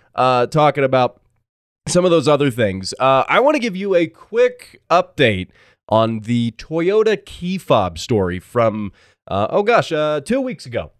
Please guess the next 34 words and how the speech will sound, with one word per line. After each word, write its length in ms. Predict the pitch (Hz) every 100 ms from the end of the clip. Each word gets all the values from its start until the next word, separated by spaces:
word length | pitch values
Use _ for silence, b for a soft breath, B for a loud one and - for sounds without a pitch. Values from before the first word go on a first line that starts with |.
| _ -
Two 140 | 196
weeks 240 | 190 139
ago. 300 | 117 98 76 -
And, 500 | 123 120 120 117 107
uh, 380 | 127 123 117 107
so, 440 | 117 180 175 165 - b b
uh, 240 | - 143 135 -
and, 340 | 180 185 180
and 220 | 185 190
to, 240 | 165 175 156
to 140 | 185
give 180 | 175 240
you 180 | 220 185
a 60 |
little 160 | 190 196
bit 140 | 180
of 80 | 170
a 40 |
recap 440 | 147 147 135 120 107
here. 100 | 107
So 180 | 104 135
first 300 | 254 285 -
of 60 |
all, 100 | 202
Toyota, 420 | - 190 226 233
th-, 160 | 185 170
they're, 200 | 170 226
they're 180 | 175 220
starting 300 | - 254 220
to 80 | 165
backpedal 840 | 180 190 196 - 170 139 117 117 b b b
on 200 | 143 147
their 180 | 139
decision. 880 | 131 120 - 151 139 104 101 85 71